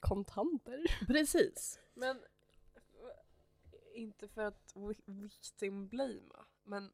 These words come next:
Speaker 3: alltså, hade du inte Apple Pay på telefonen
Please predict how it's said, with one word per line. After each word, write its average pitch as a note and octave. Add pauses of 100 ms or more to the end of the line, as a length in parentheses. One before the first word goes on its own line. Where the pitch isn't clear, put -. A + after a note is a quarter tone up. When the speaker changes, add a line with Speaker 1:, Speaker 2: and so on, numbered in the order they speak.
(140)
Speaker 3:
alltså, G#3
hade G3
du F#3+
inte F#3+ (1040)
Apple -
Pay D#4 (160)
på G3
telefonen -